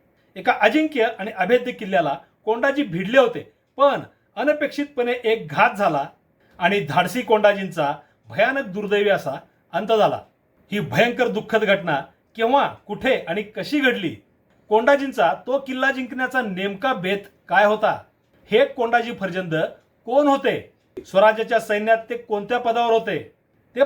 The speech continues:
फर्जंद होते म्हणजे ते भोसले होते का,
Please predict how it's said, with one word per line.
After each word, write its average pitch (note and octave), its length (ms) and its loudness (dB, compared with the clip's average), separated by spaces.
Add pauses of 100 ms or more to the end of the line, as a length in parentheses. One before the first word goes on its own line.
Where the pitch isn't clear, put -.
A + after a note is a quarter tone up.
(100)
फर्जंद A3 360 2
होते D#3 480 0 (160)
म्हणजे G3 300 -4
ते G#3+ 480 -6
भोसले E3 520 -4
होते B3 260 2
का, G#3+ 180 0